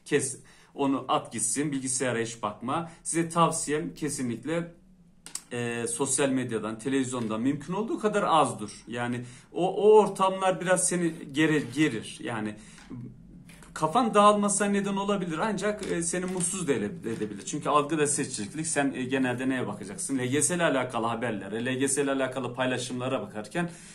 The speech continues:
bu seni mutsuz edecek, gerecek. O yüzden,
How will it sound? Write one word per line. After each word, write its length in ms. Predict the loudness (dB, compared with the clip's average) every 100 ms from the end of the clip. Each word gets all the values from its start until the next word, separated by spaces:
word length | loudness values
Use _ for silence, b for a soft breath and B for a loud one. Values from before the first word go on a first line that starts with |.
| B
bu 80 | -2
seni 300 | 0 2 0
mutsuz 500 | 0 0 0 0 0
edecek, 400 | 0 -2 -8 -4
gerecek. 500 | 0 0 0 -4 -8 B B
O 120 | 4 4
yüzden, 300 | 4 2